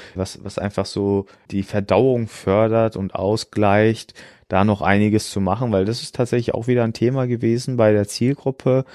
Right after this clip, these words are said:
dass die halt auch gerne einfach so ein, so, so etwas brauchen für ihren,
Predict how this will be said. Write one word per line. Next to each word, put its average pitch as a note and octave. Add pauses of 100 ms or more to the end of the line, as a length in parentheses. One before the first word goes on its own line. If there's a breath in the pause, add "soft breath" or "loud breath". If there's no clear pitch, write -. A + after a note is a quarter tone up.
(280 loud breath)
dass -
die F#2+
halt G2+
auch -
gerne G#2
einfach A2
so G#2
ein, E2+
so, - (100)
so A2
etwas A2+
brauchen C3+
für -
ihren, G2